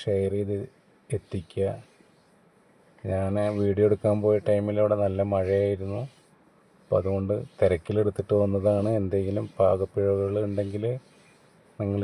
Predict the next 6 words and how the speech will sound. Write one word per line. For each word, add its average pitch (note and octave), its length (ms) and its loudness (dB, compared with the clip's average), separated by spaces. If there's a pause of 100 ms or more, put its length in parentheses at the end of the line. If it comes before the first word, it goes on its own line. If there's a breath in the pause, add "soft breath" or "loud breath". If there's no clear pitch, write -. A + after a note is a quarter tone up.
ക്ഷമിക്കുക. G#2 440 0 (1800)
വില A#2 200 6
കുറഞ്ഞ A2+ 340 2
സ്ഥലങ്ങൾ, G#2 560 0 (560)
വീടുകൾ, G2+ 560 0 (1080)
തോട്ടങ്ങൾ, G2+ 600 2